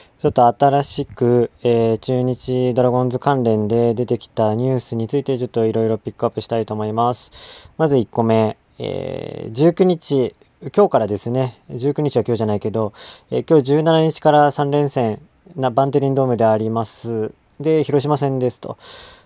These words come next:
まあ、バンテリンドームはその後も続くんですけど、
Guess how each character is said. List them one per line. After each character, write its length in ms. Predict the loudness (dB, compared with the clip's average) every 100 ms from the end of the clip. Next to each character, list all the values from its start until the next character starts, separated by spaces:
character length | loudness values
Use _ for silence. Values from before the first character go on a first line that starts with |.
| -20 -20 _ _ -20 _ -20 -20 -14 -2
ま 120 | 2
あ、 40 |
バ 120 | 4
ン 40 | 4
テ 60 |
リ 80 | 4
ン 20 |
ド 100 | 4
ー 20 | 4
ム 120 | 4
は 200 | 4 2
そ 100 | 0
の 80 | -2
後 100 | -2
も 80 |
続 280 | -4 -4 -6
く 140 | -4 -4
ん 100 | -4
で 80 |
す 120 | -6 -6
け 140 | -2
ど、 300 | 0 0